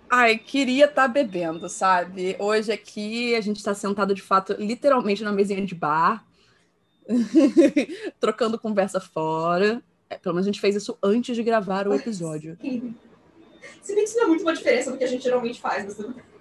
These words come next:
Speaker 1: É, exato, assim, né? O que, que, que eu vou fazer? Eu tô mentindo? Não. <laughs> A gente faz isso na vida real.
Speaker 2: O que a gente faz é a gente tá comiserando. É, essa palavra existe em português ou não?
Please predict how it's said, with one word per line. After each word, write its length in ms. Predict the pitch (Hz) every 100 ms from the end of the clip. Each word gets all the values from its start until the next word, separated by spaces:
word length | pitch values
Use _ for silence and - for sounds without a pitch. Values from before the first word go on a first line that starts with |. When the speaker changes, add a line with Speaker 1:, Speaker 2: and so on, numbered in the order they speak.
| _ _ 349 330 - - - - _ _
Speaker 1:
É, 200 | 359 277
exato, 340 | 381 427 302 320
assim, 280 | - 254
né? 140 | 202 285
O 80 | 220
que, 120 | 302
que, 140 | -
que 100 | 320
eu 60 | 349
vou 100 | 311
fazer? 400 | - 240 196 180
Eu 60 | 180
tô 120 | 262
mentindo? 480 | 247 254 254 202 -
Não. 300 | 226 160 190 254 339
<laughs> 220 | 440 -
A 80 | 392
gente 260 | - 320 320
faz 320 | - 285 202
isso 200 | 254 392
na 80 | 240
vida 300 | 220 208 233
real. 340 | 269 202 202 - _ _ _
Speaker 2:
O 100 | _
que 60 | -
a 20 |
gente 240 | - _ -
faz 220 | 311 320
é 20 |
a 40 |
gente 220 | - 320 -
tá 140 | 262
comiserando. 840 | - 247 285 320 214 214 220 196 -
É, 140 | - -
essa 200 | 294 453
palavra 260 | 453 359 262
existe 220 | 233 262
em 40 |
português 420 | 233 226 202 220 285
ou 100 | 247
não? 240 | 170 -